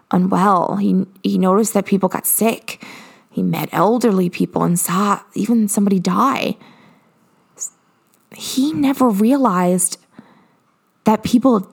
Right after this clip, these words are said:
died because he was so overprotected and kept so distant from old age, disease, death, that he grew up believing that they didn't exist. His father thought that they would strengthen him, they would protect him.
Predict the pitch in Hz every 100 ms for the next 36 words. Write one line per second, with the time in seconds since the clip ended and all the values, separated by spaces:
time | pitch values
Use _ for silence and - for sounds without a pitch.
0 | _ - 262 339 - 202 208 190 214 254
1 | 254 269 - 240 269 294 269 - 220 -
2 | 330 - 180 190 - - - - 214 233
3 | - - 247 233 254 262 247 202 202 190
4 | - 262 262 - - 247 240 202 175 -
5 | 190 185 294 277 226 196 190 269 233 202
6 | - - - - - 226 - 254 208 202
7 | 196 247 247 247 - 202 190 220 214 196
8 | 180 196 190 196 180 180 185 214 190 170
9 | 165 202 - - - - _ _ _ _
10 | _ _ _ _ _ _ _ 208 277 277
11 | - 214 214 202 190 190 190 185 190 180
12 | _ _ _ _ - 196 185 185 196 -
13 | - 233 339 196 170 175 - 190 - _
14 | - 208 214 247 - - 285 - - -
15 | 180